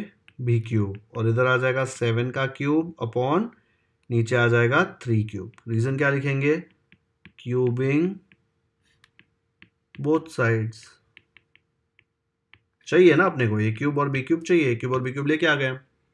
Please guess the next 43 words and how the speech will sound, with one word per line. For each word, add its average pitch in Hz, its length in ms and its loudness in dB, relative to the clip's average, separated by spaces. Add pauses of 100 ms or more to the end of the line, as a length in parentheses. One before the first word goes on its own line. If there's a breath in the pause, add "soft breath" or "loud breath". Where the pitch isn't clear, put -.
(420)
अब 120 80 -8
सेवन 143 300 2
क्यूब 160 240 0
मतलब 123 240 -2
क्या? 95 120 -8
सेवन 139 300 -2
क्यूब 143 140 -2
मतलब 139 280 -4
सेवन 139 340 0
into 139 220 -4
सेवन 139 280 -2
into 139 160 -6
सेवन, 143 260 -4 (1300)
सेवन 139 300 4
into 151 120 2
सेवन 156 240 2
फ़ोर्टी 123 300 -2
नाइन 139 220 2
होता 143 160 0
है, 175 80 2
फ़ोर्टी 147 400 2
नाइन 143 320 4
into 147 280 0
सेवन 139 260 2
आप 139 120 0
रफ 127 220 -2
वर्क 139 140 0
में 139 140 -2
कर 139 140 2
लो 151 120 4
कहीं 151 200 0
पे, 160 120 -4
फ़ोर्टी 127 340 -4
नाइन 135 240 -2
into 135 160 -4
सेवन 131 300 -2
आपको 127 320 -4
आ 123 140 2
जाएगा 123 320 0
नाइन 120 260 0
सेवन 120 240 -2
ज़ार 120 180 0
सिक्सटी 117 400 -4